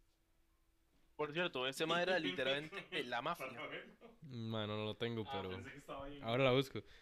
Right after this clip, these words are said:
Speaker 3: Mae, eso dice, "Jaja,
Speaker 1: Es
Speaker 3: mis historias de la escuela son tipo: me robé las gomitas de la soda y las vendía. Mi escuela era muy pública". Mae, yo, yo en el Marista, cuando estaba ahí metido en ese hueco, mentira, ni hueco. Mae, antes de ir a entrenar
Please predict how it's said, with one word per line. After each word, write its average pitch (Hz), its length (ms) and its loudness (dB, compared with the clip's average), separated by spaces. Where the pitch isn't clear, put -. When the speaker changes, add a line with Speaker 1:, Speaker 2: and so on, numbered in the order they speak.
Speaker 3:
Mae, 127 180 4
eso 123 180 4
dice, 117 360 4
"Jaja, 127 260 4
Speaker 1:
Es 143 60 4
Speaker 3:
mis 127 120 4
historias 131 260 4
de 135 60 6
la 123 60 6
escuela 127 260 4
son 123 160 -4
tipo: 123 200 -2
me 113 120 4
robé 110 180 4
las 120 140 4
gomitas 117 280 2
de 120 80 0
la 107 100 2
soda 113 160 2
y 120 40 2
las 117 140 0
vendía. 107 420 0
Mi 117 80 -2
escuela 113 360 0
era 113 100 0
muy 117 160 0
pública". 113 360 0
Mae, 131 380 6
yo, 131 300 4
yo 120 300 4
en 131 120 -4
el 127 80 0
Marista, 110 560 -2
cuando 98 200 -4
estaba 104 360 -2
ahí 107 120 0
metido 110 360 -4
en 104 60 -4
ese 104 140 -6
hueco, 104 380 -8
mentira, 95 340 -12
ni 92 140 -12
hueco. 98 300 -12
Mae, 107 500 0
antes 110 300 -2
de 127 100 2
ir 127 120 4
a - 20 2
entrenar 110 680 -2